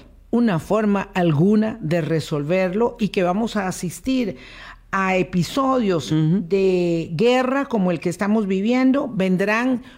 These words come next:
Speaker 1: fórmulas de aplacarlo, acuerdos más o menos, eh, débiles o solventes,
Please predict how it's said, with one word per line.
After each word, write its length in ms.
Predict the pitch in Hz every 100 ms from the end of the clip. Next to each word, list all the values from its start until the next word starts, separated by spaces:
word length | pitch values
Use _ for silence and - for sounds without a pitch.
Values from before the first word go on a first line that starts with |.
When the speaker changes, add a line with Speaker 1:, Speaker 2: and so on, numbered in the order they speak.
| _
Speaker 1:
fórmulas 760 | - - 254 262 269 285 277 220
de 120 | 202
aplacarlo, 920 | 175 180 165 - 233 254 269 277 -
acuerdos 960 | 208 196 - 233 247 254 247 277 - - -
más 440 | 226 226 214 -
o 60 | 208
menos, 640 | 208 233 254 269 254 - - - - - - -
eh, 480 | 196 180 170 147 110
débiles 800 | 185 190 247 277 285 277 269 - -
o 340 | 240 247 247 -
solventes, 840 | - 196 196 254 277 311 302 -